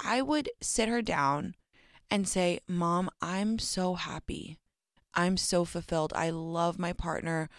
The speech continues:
I love my friends. I love my job. I'm gonna get there,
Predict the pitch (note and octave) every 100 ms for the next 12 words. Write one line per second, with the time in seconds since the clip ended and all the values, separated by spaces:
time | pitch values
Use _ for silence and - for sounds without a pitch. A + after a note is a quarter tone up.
0 | - - - D3+ D3+ D#3+ E3+ F3 D#3+ D#3+
1 | E3+ D3+ D#3 G#2+ D3 D3+ D3 D3+ C#3+ D3+
2 | C#3+ C#3 C#3 E3 - _ _ _ - G3+
3 | C4+ D4 D4 - A3 G#3 A3